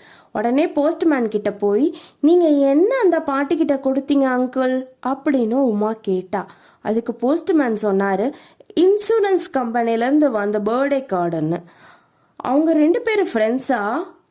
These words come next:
அப்படின்னு ராதா கேட்டா. போஸ்ட்மேன், இல்லைன்னு தலையாட்டிக்கிட்டே, "வயசானவங்களுக்கு பர்த்டேக்கு விஷ் பண்ற அளவுக்கு ஃப்ரெண்ட்ஸ் இருக்க மாட்டாங்கன்னு" சொன்னாரு. உடனே சுப்பு, "அது அப்படி இல்ல,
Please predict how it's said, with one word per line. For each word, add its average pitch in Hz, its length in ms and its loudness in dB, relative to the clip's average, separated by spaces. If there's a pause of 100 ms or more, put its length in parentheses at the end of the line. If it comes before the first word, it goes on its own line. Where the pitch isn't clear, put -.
அப்படின்னு 262 520 0
ராதா 214 460 -2
கேட்டா. 175 560 -6 (460)
போஸ்ட்மேன், 269 540 -2 (260)
இல்லைன்னு 277 600 2
தலையாட்டிக்கிட்டே, 214 800 -2 (400)
"வயசானவங்களுக்கு 233 1080 -2 (100)
பர்த்டேக்கு 302 500 2
விஷ் 302 260 2
பண்ற 285 300 0
அளவுக்கு 285 520 0
ஃப்ரெண்ட்ஸ் 240 340 -2
இருக்க 240 260 -4
மாட்டாங்கன்னு" 214 680 -2 (100)
சொன்னாரு. 208 560 -2 (460)
உடனே 240 440 0
சுப்பு, 302 580 -4 (280)
"அது 240 280 -4
அப்படி 294 560 0
இல்ல, 320 420 2